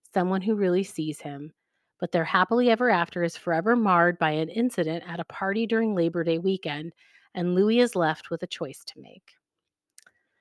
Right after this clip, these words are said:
Okay, this fic had me on the floor,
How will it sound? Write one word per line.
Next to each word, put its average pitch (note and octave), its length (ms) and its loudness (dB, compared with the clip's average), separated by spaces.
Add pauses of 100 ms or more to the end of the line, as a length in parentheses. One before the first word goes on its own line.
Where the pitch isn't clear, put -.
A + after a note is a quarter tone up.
(460)
Okay, D#3+ 220 -2
this A3+ 520 8 (300)
fic G3+ 260 2
had F3 240 0
me G3 100 0
on E3 220 -2
the D#3 100 -6 (120)
floor, D3 560 -8